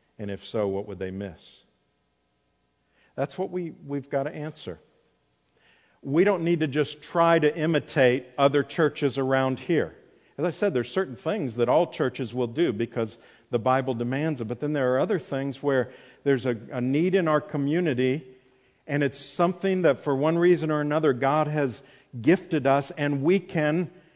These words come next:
help to touch that need in the name of Christ. And that's what we mean by niche ministries.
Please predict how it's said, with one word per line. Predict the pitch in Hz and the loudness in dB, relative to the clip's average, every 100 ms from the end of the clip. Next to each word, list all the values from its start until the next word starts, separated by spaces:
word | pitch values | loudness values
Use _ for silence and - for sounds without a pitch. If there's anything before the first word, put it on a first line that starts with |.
| _ - | _ -4
help | 165 151 151 - _ _ _ | 0 2 0 -12 _ _ _
to | - 143 | -6 -6
touch | - 185 185 - - | -6 -4 -4 -6 -2
that | 151 147 151 | 0 0 -2
need | 151 180 151 143 135 | 0 2 2 0 -2
in | 156 143 | -4 -2
the | 143 | 0
name | 147 156 156 | 0 -2 -2
of | 143 | -4
Christ. | - 165 147 101 90 - - _ _ _ _ - | -2 0 2 0 -6 -18 -20 _ _ _ _ -12
And | 113 113 | -6 0
that's | 127 131 | -2 -2
what | 143 135 | -6 -4
we | 131 | -4
mean | 120 117 95 85 76 _ _ _ _ _ _ _ _ _ _ _ _ _ | -4 -4 -6 -8 -14 _ _ _ _ _ _ _ _ _ _ _ _ _
by | 92 101 98 | -6 -4 -4
niche | 104 101 - 107 | -6 -6 -8 -10
ministries. | 101 92 82 - 87 73 - - - | -8 -10 -14 -16 -16 -16 -20 -20 -20